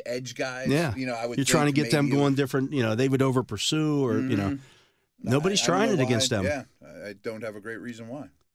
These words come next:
Speaker 2: I don't either.
Speaker 1: If Laviska's out there, he might be number two.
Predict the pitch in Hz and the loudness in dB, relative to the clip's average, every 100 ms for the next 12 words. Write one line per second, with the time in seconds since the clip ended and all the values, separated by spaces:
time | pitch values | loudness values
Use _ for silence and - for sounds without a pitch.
0 | _ _ - 120 156 185 214 120 _ _ | _ _ -2 0 2 2 0 -4 _ _
1 | _ _ _ 101 - 101 147 - 117 113 | _ _ _ -20 -16 -10 -10 -10 -12 -12
2 | 123 120 120 120 127 127 123 147 139 | -12 -12 -12 -14 -12 -12 -12 -14 -16